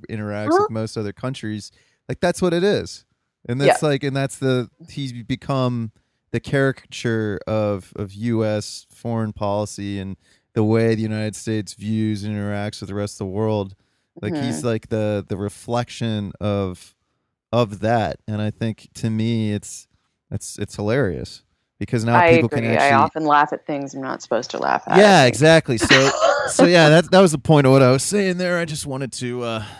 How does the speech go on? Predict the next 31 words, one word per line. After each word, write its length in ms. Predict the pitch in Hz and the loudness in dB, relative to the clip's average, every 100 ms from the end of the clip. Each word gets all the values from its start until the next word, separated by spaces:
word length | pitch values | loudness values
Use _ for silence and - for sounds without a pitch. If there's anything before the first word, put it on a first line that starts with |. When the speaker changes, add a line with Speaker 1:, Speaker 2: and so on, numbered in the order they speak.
| - - | -20 -14
Speaker 1:
to 100 | 120 | -10
say 220 | - 131 | -2 0
that. 120 | 135 | 2
But 140 | 151 151 | 0 2
yeah, 180 | 165 | 2
I 80 | 131 | 2
mean, 140 | 139 127 | 0 0
o-, 180 | 135 - | -2 -2
o-, 180 | 135 - | -4 -4
obviously 680 | 123 117 113 104 113 104 95 _ | -2 0 -2 -4 -8 -8 -10 _
things 220 | 127 120 104 | -6 -4 -6
that 120 | 104 | -8
he 160 | 113 | -8
<laughs> 0 | |
says 400 | 107 - - 135 | -8 -6 -4 -4
is, 160 | 110 104 | -6 -6
are 200 | 92 107 | -4 -2
appalling. 760 | 95 101 104 110 113 117 107 - _ _ _ | -4 -2 2 4 4 0 -2 -8 _ _ _
Things 220 | 123 127 113 | -2 -2 -2
he 120 | 113 | -6
does 560 | 92 113 113 113 107 107 | -2 0 2 0 -2 -6
are 300 | 113 120 110 | -6 -6 -6
disgusting. 840 | 107 104 - 110 - 117 113 113 | -6 -6 -4 -4 -2 -2 -2 -2
But 400 | 95 104 104 - _ _ _ _ - | -2 -2 -2 -4 _ _ _ _ -8
I 100 | 117 | -4
mean, 180 | 120 120 | -2 -2
it's, 160 | 120 | -2
Speaker 2:
Yep. 200 | 208 220 - | -2 -2 -4
Speaker 1:
it, 240 | 107 127 | -6 -6
it, 200 | 117 123 - | -4 -6 -4
that's, 480 | 127 127 - - | -2 -2 -2 -12